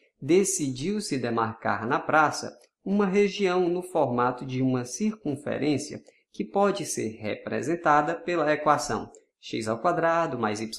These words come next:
ao quadrado menos oitenta x menos quarenta y mais mil e novecentos, tudo isso igual a zero. Considerando a praça perfeitamente plana, então o número aproximado em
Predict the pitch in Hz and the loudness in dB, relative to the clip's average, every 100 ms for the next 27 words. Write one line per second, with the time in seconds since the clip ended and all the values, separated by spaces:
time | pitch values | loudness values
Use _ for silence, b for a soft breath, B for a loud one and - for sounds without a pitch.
0 | 113 110 139 135 139 131 110 104 110 110 | -4 0 0 2 2 2 0 -2 -2 -4
1 | 107 113 151 - 131 131 127 123 113 131 | -4 -4 -4 -6 -6 -4 -6 -8 -2 0
2 | 170 147 - 113 113 117 127 120 - - | 2 -2 0 0 0 -2 -4 -4 -10 -8
3 | 117 104 110 175 160 127 117 117 135 - | -4 0 0 0 -2 -2 0 -2 -2 -4
4 | 143 143 - - 175 135 127 131 131 135 | -6 -6 -10 -10 -2 -2 -2 2 2 2
5 | 131 - - - _ _ _ _ 175 185 | -2 -8 -12 -20 _ _ _ _ 0 0
6 | 196 190 196 226 214 160 135 139 135 127 | 0 0 2 4 4 4 6 6 6 2
7 | - 190 190 147 127 117 107 - - - | 0 -2 -2 -4 0 0 -2 -4 -10 -4
8 | 139 131 135 175 b b b - 156 156 | 0 2 0 -4 b b b -2 0 2
9 | 165 190 - 175 180 214 214 214 202 208 | 2 0 0 0 2 4 4 4 0 0
10 | 196 196 196 147 127 110 117 - _ - | -2 0 4 4 4 2 -4 -12 _ -2
11 | 214 | 0